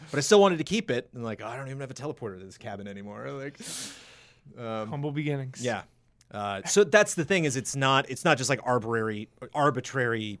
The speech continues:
Speaker 1: uh, inventory things that I'm losing. It's, like, every last little thing I worked hard to, to get. And so, and it's very easy to kinda, like,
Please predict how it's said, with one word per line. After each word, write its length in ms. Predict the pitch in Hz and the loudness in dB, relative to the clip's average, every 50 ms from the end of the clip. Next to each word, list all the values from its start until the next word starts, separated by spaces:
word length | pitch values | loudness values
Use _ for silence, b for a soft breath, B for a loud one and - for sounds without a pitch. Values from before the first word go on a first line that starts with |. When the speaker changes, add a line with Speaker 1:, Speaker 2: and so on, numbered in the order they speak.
| - 85 | -12 -10
Speaker 1:
uh, 380 | 110 104 101 95 95 98 95 92 - - | -6 -4 -4 -4 -4 -6 -8 -10 -12 -8
inventory 540 | 135 135 127 120 113 - 113 113 110 104 95 | -4 -4 -2 -2 -4 -4 -4 -4 -4 -4 -6
things 320 | - - 123 110 107 95 | -6 -6 -4 -4 -4 -4
that 100 | 110 98 | -6 -6
I'm 100 | 98 98 | -6 -6
losing. 360 | 98 107 113 98 104 90 87 | -6 -6 -6 -6 -8 -10 -10
It's, 100 | 90 - | -12 -14
like, 120 | - 95 - - | -14 -16 -12 -10
every 280 | 131 123 104 104 101 95 | -8 -8 -8 -8 -8 -8
last 320 | 101 104 98 90 - 101 | -8 -8 -8 -10 -10 -12
little 180 | 104 98 90 - | -12 -12 -12 -10
thing 380 | - 107 95 92 90 92 - _ b b b b b b b b b | -10 -10 -10 -10 -12 -14 -18 _ b b b b b b b b b
I 60 | 98 | -12
worked 260 | 104 98 98 98 - - | -10 -10 -10 -12 -12 -10
hard 260 | 110 101 95 92 92 | -8 -8 -8 -8 -10
to, 180 | - 110 92 95 | -12 -12 -12 -12
to 140 | - - 113 | -12 -14 -12
get. 280 | 95 110 95 95 - _ | -10 -8 -10 -10 -10 _
And 140 | - 95 90 | -16 -18 -16
so, 280 | - - 98 95 92 90 | -14 -12 -12 -12 -12 -12
and 100 | - 101 | -14 -14
it's 100 | 104 - | -12 -8
very 160 | - 101 95 | -8 -8 -8
easy 180 | 92 87 95 90 | -10 -12 -12 -12
to 80 | 95 90 | -14 -14
kinda, 220 | - 95 90 90 | -14 -14 -12 -12
like, 100 | 90 90 | -14 -14